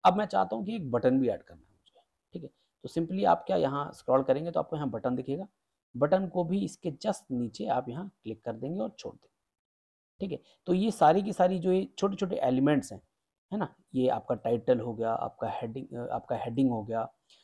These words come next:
आपका डिस्क्रिप्शन हो गया, आपका बटन हो गया, आपका इमेज का एलिमेंट हो गया, ये सारे के सारे आपके एलिमेंट्स हो गए।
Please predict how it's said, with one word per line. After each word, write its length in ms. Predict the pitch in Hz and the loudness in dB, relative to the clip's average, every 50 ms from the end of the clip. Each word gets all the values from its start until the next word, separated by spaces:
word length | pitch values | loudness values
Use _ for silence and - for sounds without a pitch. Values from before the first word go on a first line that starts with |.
| _ _ | _ _
आपका 200 | - 123 - 131 | -8 -2 0 0
डिस्क्रिप्शन 580 | 123 117 123 120 - - 127 - - - 147 135 | 0 0 -2 -4 -4 -6 -6 -4 -2 -2 -2 -2
हो 140 | 117 117 110 | -2 -4 -6
गया, 180 | 104 113 113 | -4 -4 -4
आपका 380 | 127 - - 123 - - - 123 | -2 -2 -4 -6 -6 -4 -4 -4
बटन 400 | 113 113 131 113 104 151 147 135 | -2 0 -2 2 4 4 4 4
हो 180 | 110 117 113 104 | 2 -2 -6 -6
गया, 200 | 107 113 113 113 113 113 - _ _ _ _ - | -4 -2 0 0 -2 -2 -6 _ _ _ _ -6
आपका 240 | 110 - - 143 139 - | -6 0 0 0 0 0
इमेज 340 | 143 123 123 131 139 139 135 | 0 2 4 4 4 4 4
का 120 | - - 139 | 4 4 4
एलिमेंट 440 | 117 113 113 113 113 113 110 - 107 | 4 2 0 -2 -4 -6 -6 -8 -10
हो 60 | 107 | -10
गया, 120 | - - - - _ _ _ - | -10 -10 -12 -12 _ _ _ -4
ये 80 | 202 202 | -4 -2
सारे 320 | - - 143 139 160 180 | 4 6 6 8 8 6
के 100 | 180 180 | 2 0
सारे 240 | 165 - 170 180 185 | 2 2 2 4 4
आपके 260 | 160 160 - - 131 | 2 2 0 -4 -6
एलिमेंट्स 460 | - 110 110 110 110 123 139 - - 156 | -6 -4 -6 -6 -6 -6 -8 -6 -6 -6
हो 40 | |
गए। 120 | 156 175 | -6 -6